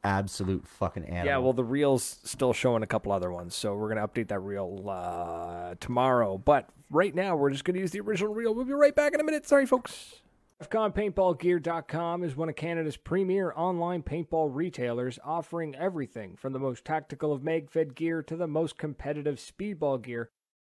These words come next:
Speaker 2: Orders over a hundred and fifty dollars get free ground shipping. Some restrictions do apply, so please double check the site. And when you use the code Maritimes, you save ten percent off almost everything on the site. So what are you waiting for? Check out def con paintball gear dot com.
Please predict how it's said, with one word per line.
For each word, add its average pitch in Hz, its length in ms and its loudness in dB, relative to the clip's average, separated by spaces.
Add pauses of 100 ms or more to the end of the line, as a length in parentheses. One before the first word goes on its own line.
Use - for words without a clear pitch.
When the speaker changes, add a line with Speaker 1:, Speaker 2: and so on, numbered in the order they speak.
Speaker 2:
Orders 190 320 4
over 185 220 2
a 147 80 0
hundred 165 240 -2
and 147 120 -8
fifty 147 280 -4
dollars 165 340 -2
get - 240 -6
free 220 160 -4
ground 202 380 0
shipping. 139 380 -2
Some 147 200 -4
restrictions 143 480 -6
do 185 160 2
apply, 156 360 0
so 113 120 -12
please 151 240 -2
double 127 200 -2
check 123 200 -8
the - 60 -20
site. 139 300 0 (380)
And 135 140 -2
when 175 160 0
you 175 100 -2
use 175 300 -4
the 143 80 -6
code 170 300 0
Maritimes, 131 920 -4
you 160 200 -4
save 185 320 -6
ten 185 180 -4
percent 175 420 -4
off 120 240 -6
almost 208 460 -4
everything 196 560 -6
on 190 240 -6
the 185 100 -4
site. 208 420 -8 (420)
So - 100 -4
what 202 140 4
are 226 40 0
you 220 60 0
waiting 208 280 6
for? 151 380 4
Check - 280 0
out 185 160 2
def 190 200 0
con 185 220 0
paintball 185 480 2
gear 180 160 2
dot 180 300 -2
com. 165 320 -2